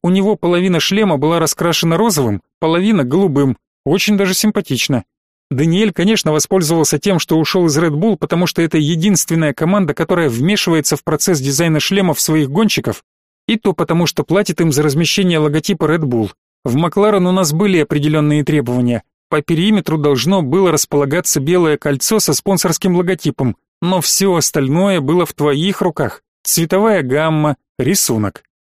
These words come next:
Дизайн моего шлема вдохновлен тем временем, когда я еще занимался картингом. В одна тысяча девятьсот девяносто четвертом году мне буквально вручили шлем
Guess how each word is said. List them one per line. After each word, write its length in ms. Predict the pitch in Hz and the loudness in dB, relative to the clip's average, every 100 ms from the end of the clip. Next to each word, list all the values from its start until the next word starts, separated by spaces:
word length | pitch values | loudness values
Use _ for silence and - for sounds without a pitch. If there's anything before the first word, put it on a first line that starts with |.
| _ _ _ _ _ | _ _ _ _ _
Дизайн 500 | - 127 147 175 185 165 | -4 -2 0 0 2 2
моего 360 | 156 151 160 | 0 0 0
шлема 440 | 220 190 165 123 98 _ | 0 0 0 0 -4 _
вдохновлен 600 | - 131 165 175 160 214 175 | -4 -2 -2 -2 0 0 0
тем 200 | 196 170 | 0 0
временем, 460 | 143 196 180 165 | 2 2 2 0
когда 240 | - 151 165 | -2 0 2
я 140 | 170 | 2
еще 240 | 147 - | 0 0
занимался 580 | 175 131 156 160 156 - | 0 0 0 0 -2 -4
картингом. 680 | 147 160 131 - 117 107 95 - _ _ _ | -2 -2 -2 -2 -2 -2 -4 -8 _ _ _
В 60 | 139 | -4
одна 200 | 156 202 | -2 0
тысяча 280 | 254 - | 0 0
девятьсот 420 | 180 175 170 - 170 | 0 0 0 0 0
девяносто 440 | 135 156 180 156 | 0 0 0 -2
четвертом 480 | - - 175 170 147 | -2 -2 -2 0 0
году 260 | 143 165 | 0 0
мне 200 | 190 160 | 2 0
буквально 500 | 175 170 170 185 180 | 0 -2 0 2 2
вручили 540 | 160 160 214 - 196 147 | 2 0 0 0 2 2
шлем 420 | - 185 214 175 | 0 0 0 0